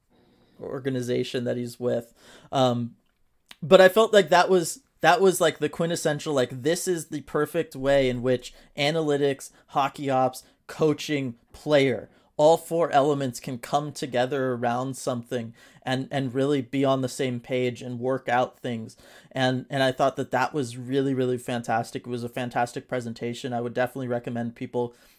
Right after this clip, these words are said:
um, look up on the vod that one. I, I thought that that was really, really cool. Uh, because that's, that's always been the big question around analytics. I remember when analytics were more so starting to break through with N H L teams,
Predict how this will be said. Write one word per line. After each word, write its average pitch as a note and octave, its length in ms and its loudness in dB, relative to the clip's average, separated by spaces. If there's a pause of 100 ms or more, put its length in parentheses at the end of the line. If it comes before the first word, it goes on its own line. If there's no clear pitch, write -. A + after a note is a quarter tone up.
(160)
um, A2+ 340 -2
look C3+ 220 0
up B2 180 -2
on A#2+ 140 -2
the A2+ 60 -4
vod A2+ 500 -4
that A2+ 260 -4
one. A2+ 220 -8
I, A2 160 -6
I A2+ 80 -4
thought A2 240 -6
that - 180 -4
that A#2+ 160 -4
was A#2 180 -10
really, A#2 200 -8
really A#2 260 -8
cool. A#2 400 -8 (380)
Uh, A#2+ 180 0
because D#3+ 200 -4
that's, F#3 200 2 (140)
that's F#3 180 4
always F#3+ 200 6
been F#3+ 120 0
the E3+ 80 -4
big F3 140 -4
question E3+ 340 -2
around D3 240 -2
analytics. C3+ 580 -6
I D3 120 2
remember F3+ 400 0
when E3 120 -2
analytics D3 540 -4
were C#3 80 -4
more B2+ 240 -4
so C3+ 200 -6
starting C3+ 360 -4
to B2+ 80 -8
break B2+ 300 -4
through C3+ 260 -4
with B2+ 180 -6
N A#2+ 120 -6
H B2 180 -8
L A#2+ 140 -4
teams, C#3+ 460 -16